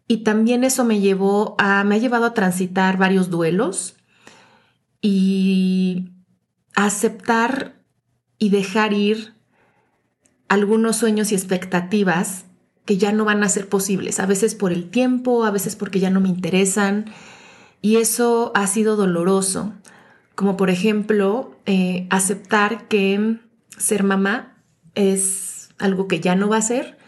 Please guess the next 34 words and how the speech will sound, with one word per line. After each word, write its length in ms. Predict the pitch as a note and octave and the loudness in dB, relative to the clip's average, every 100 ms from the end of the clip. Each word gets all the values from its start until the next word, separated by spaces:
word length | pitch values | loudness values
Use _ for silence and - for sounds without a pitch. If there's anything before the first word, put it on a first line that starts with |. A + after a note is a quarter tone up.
| - - - - | -20 -20 -20 -4
y 120 | G3 | -2
hacer 260 | F#3 A3 G#3 | 0 0 0
todo 160 | A3 | 0
el 100 | G#3 | 0
trabajo 480 | F#3+ F#3 F#3+ F#3+ G#3 | 0 2 0 0 0
para 160 | F#3 E3+ | 2 0
estar 260 | F3 F#3 | 0 0
muy 300 | F#3 F#3+ G3 | 2 4 4
en 140 | G3 F#3+ | 0 0
paz 320 | E3 F3 F3 | 0 -2 -4
con 180 | F#3 F3+ | 0 0
eso 440 | E3+ - F3 - - - - - - | 0 -4 -8 -10 -20 -20 -20 -16 -4
ha 140 | F3 | -2
sido 300 | G3 F3+ F3+ | 0 2 2
muy, 280 | F3+ F3+ F#3 | 2 2 4
muy 200 | F3+ F3+ | 2 0
potente. 640 | F3 - E3+ F3 F3+ - - _ - - - - - - - - _ _ | -2 -2 0 0 0 -6 -8 _ -20 -20 -20 -20 -20 -16 -16 -16 _ _
Eh, 240 | - F#3+ F#3+ | 0 2 2
pues 380 | G#3 G3+ - - | 0 0 -4 0
en 120 | G3 | 0
esta 180 | G3+ A3 | 2 2
década 300 | G#3+ G#3 G#3 | 2 2 0
sobreviví, 540 | G3+ F3 F3 F#3+ F#3+ F#3+ | 2 0 2 2 0 -2
sobreviví 400 | - F3+ F3+ F#3 | 0 2 2 2
una 200 | G3 F#3+ | 0 -2
pandemia 580 | D#3+ E3+ F3 F3 G3+ E3+ | -2 2 2 2 -2 -4
mundial, 640 | D#3+ D3+ D3+ C#3+ C4+ - _ _ - | -4 -2 0 0 -2 -6 _ _ -12
guau. 460 | D#3 D3 G#3+ - - - _ - _ _ _ _ _ _ - | -4 -2 -2 -8 -18 -20 _ -20 _ _ _ _ _ _ -4
Y 80 | G3+ | 0
hablando 320 | G3+ G#3+ A#3+ | 2 2 2
de 100 | B3 | 0
pandemias 600 | - F3 F#3 F#3+ G3 F#3+ | -2 -2 0 0 0 -2
y 40 | G3 | -6
tragedias, 840 | - - G3+ F#3 F3+ A3 - - | -6 -2 0 2 2 0 -2 -10